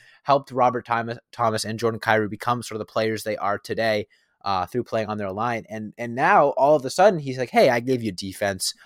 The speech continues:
I gave you face-off wins. I gave you penalty killing. I gave you consistent, um, good positioning. Uh, now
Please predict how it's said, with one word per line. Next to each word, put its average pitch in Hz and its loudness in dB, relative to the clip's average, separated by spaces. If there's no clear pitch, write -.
I 123 0
gave 120 0
you 107 -4
face-off 101 -2
wins. 101 -4
I - -4
gave 139 2
you 101 0
penalty 98 -4
killing. 98 -4
I 139 -2
gave 139 0
you 120 -6
consistent, 113 -6
um, 95 -4
good 143 4
positioning. 117 0
Uh, 113 0
now 170 6